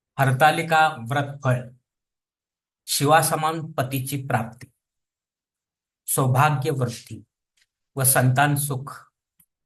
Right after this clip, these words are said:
हे महत्वाचे ऐहिक सुख आहे. यामध्ये हरतालिका व्रत आठ वर्षावरील सर्व स्त्री जात करू शकते,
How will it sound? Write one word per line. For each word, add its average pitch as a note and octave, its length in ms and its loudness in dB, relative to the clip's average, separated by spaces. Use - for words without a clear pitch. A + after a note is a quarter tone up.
हे D3 380 -2
महत्वाचे D3 720 2
ऐहिक C#3 280 -2
सुख - 320 -6
आहे. A2+ 300 -6
यामध्ये A2+ 460 -6
हरतालिका D#3+ 520 2
व्रत D#3+ 500 0
आठ C#3 340 0
वर्षावरील C#3 540 -2
सर्व D#3+ 360 -2
स्त्री C#3+ 340 -2
जात B2 200 0
करू A2+ 180 -4
शकते, - 460 -14